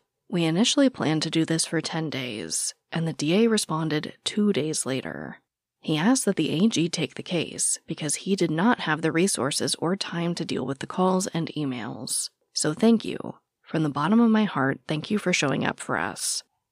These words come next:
The A G took the file and started an investigation. Unfortunately, there was an election halfway through the last three years which stalled the case.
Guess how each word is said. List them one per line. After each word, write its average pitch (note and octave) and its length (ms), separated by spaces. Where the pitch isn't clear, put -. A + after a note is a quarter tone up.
The F3+ 140
A F#3 160
G A#3+ 160
took A#3 240
the F#3 100
file E3+ 320
and F3 140
started E3+ 340
an F#3 160
investigation. D#3 1080
Unfortunately, E3 800
there E3 160
was F3 180
an F3 60
election E3 480
halfway G3 440
through E3+ 220
the D3 120
last D#3 360
three D3+ 160
years C#3 380
which D3+ 200
stalled E3 380
the D3+ 80
case. - 640